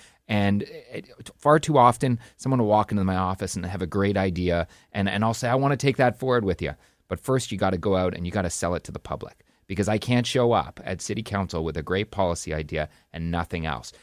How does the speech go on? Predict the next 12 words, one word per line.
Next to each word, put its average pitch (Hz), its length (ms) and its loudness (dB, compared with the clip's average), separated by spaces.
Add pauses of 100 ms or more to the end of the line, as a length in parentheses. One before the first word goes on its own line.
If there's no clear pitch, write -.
And 139 80 2
it 151 40 4
really, 202 280 2
I 196 60 -2
think, 135 200 0
demonstrates 110 600 0
that, 90 180 0 (200)
that 90 200 -4
the 101 80 2
roots 127 380 4
of - 200 -4
power, 95 540 4